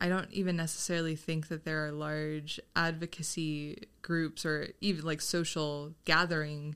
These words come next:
type groups for neurodivergencies, even where I lived in California or, I mean, obviously not in Texas, but, um, and I, I never really understood why. And I think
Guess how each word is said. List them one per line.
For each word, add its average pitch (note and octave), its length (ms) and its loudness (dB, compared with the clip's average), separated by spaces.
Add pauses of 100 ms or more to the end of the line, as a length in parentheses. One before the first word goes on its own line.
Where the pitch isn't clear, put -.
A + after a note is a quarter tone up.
(220)
type E3 280 0
groups D#3 280 -2
for - 140 -6
neurodivergencies, D3+ 1200 -4
even D3 520 -4
where D#3 160 0
I D3 120 -2
lived C#3+ 260 -6
in D3 140 -6
California D3 880 -4
or, D3 260 -6
I - 580 -20
mean, - 180 -6 (280)
obviously - 420 -2
not - 140 -2
in F#3 60 -4
Texas, F3+ 460 -6
but, D#3+ 240 -2 (720)
um, E3 460 8 (880)
and G3 120 10
I, F#3+ 320 8
I F#3+ 300 4 (220)
never G3 280 8
really G#3+ 220 8
understood F3 400 4
why. D3 280 2 (240)
And F3+ 100 2
I E3+ 120 4
think - 360 0